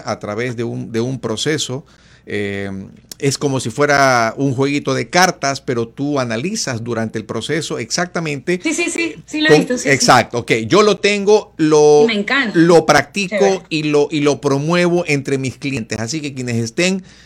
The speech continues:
Speaker 1: eh, interesados en hacerlo pueden contactarme a través de mi Instagram, que es Yo Soy Life Coach. Para quienes quieran conocerte más, quienes quieran seguirte, ¿cuál es tu red social?
Speaker 2: Bueno, estoy como María José Montalvo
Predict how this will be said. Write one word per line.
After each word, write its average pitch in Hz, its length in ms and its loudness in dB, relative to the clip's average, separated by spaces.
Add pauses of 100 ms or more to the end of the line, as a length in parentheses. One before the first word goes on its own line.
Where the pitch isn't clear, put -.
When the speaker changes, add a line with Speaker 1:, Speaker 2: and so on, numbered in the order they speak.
(140)
Speaker 1:
eh, 120 160 -2
interesados 139 640 2
en 156 100 -2
hacerlo 220 340 0
pueden 156 300 2
contactarme 147 640 -2
a 147 60 -2
través 147 280 0
de 139 120 -2
mi 139 240 -6
Instagram, 196 720 0
que 139 260 0
es 147 140 -4
Yo 156 340 2
Soy 196 540 -2 (260)
Life 135 540 2
Coach. 104 420 0 (680)
Para 143 240 4
quienes 143 280 -4
quieran 180 520 2 (200)
conocerte 151 680 2
más, 156 320 2
quienes 131 260 -6
quieran 147 340 0
seguirte, 135 600 -4
¿cuál 151 240 2
es 156 140 0
tu 156 120 -2
red 151 200 4
social? 131 1000 2 (1300)
Speaker 2:
Bueno, 262 340 2
estoy 262 320 0
como 359 200 -2
María 233 220 0
José 233 220 -4
Montalvo 262 680 -4